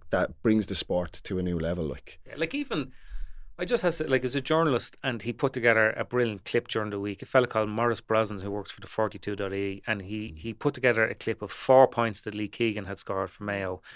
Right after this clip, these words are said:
Speaker 2: and in all of those games they were behind, and they were all different kicks. I think two was right, two was left, one was at the outside, one was at the inside of his boot.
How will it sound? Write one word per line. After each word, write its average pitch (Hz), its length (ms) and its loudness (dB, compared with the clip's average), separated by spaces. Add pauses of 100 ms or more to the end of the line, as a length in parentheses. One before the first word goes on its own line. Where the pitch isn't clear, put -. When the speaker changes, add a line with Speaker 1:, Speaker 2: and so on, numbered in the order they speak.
(200)
Speaker 2:
and 123 140 4
in 123 140 2 (100)
all 147 260 12
of 135 100 2
those 113 500 2 (160)
games 110 480 0
they 117 100 6
were 110 140 2
behind, 107 600 0 (960)
and 123 140 6
they 123 60 8
were 123 100 12
all 139 160 12
different 120 340 4
kicks. - 520 2
I - 80 -4
think 120 180 -4
two 131 180 4
was 117 260 2
right, 113 160 4
two 113 140 -2
was 104 140 -4
left, 110 180 0
one 117 200 0
was 107 160 -4
at 107 120 -2
the 110 140 0
outside, 104 480 -2
one 113 240 -4
was 104 80 -6
at 104 80 -8
the 110 100 -4
inside 107 280 -4
of 98 60 -10
his 95 120 -12
boot. 104 260 -6